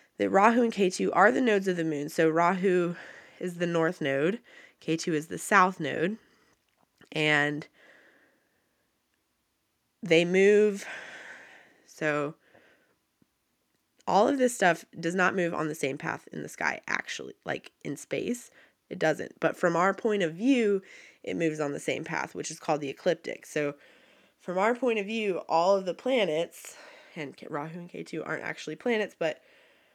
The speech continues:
we'll get into that in a second, they move across the ecliptic. So, um, which actually changes based on the season. So if you've ever noticed that, like,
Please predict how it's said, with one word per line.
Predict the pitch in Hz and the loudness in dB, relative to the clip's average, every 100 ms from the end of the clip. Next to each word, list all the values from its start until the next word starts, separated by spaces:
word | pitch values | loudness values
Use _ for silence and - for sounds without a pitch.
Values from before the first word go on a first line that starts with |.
| _ _ | _ _
we'll | - | -14
get | 165 160 | -10 -8
into | 151 147 | -8 -6
that | 143 | -6
in | - | -8
a | |
second, | 180 202 202 170 139 _ _ | -4 -2 0 -2 -2 _ _
they | 190 175 | -4 -2
move | 180 185 180 - _ _ _ _ _ _ _ | 0 0 0 -4 _ _ _ _ _ _ _
across | 170 165 180 180 | -10 -4 -2 -2
the | 180 | -6
ecliptic. | 165 180 170 165 | -4 -6 -6 -12
So, | - 180 170 165 165 - _ _ _ _ _ _ _ _ - | -4 2 4 4 0 -8 _ _ _ _ _ _ _ _ -4
um, | 196 190 | -2 0
which | 202 226 | 0 2
actually | 285 320 370 | 2 4 2
changes | - - 208 202 247 330 370 - - - - - | 2 0 -2 -2 0 2 2 0 -10 -10 -10 -10
based | 226 208 226 | 0 0 0
on | 220 | -2
the | 202 | -2
season. | - 214 220 220 | -4 -4 0 -2
So | 214 190 | 0 2
if | 185 190 | 2 0
you've | 185 | -2
ever | 180 185 | 0 0
noticed | 180 180 180 | 2 0 -2
that, | 175 165 | -4 0
like, | 160 156 | 0 -2